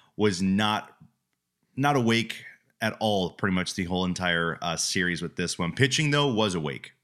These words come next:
Pitching was dominant. Bullpen usage was dominant from both sides.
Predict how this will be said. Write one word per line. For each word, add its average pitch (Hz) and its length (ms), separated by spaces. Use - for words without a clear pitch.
Pitching 117 360
was 95 200
dominant. 92 640
Bullpen 101 600
usage 90 560
was 87 260
dominant 90 540
from 82 240
both 87 240
sides. 85 420